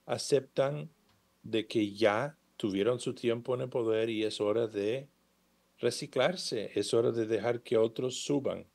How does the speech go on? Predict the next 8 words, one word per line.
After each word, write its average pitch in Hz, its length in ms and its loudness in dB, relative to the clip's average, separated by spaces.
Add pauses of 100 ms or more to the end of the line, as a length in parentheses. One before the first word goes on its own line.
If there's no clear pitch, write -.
Siete 123 400 0
millones 117 420 0
y 104 80 -4
más 101 320 -2
de 101 140 0
venezolanos, 98 680 0
eh, - 140 -4 (380)
andan 113 600 4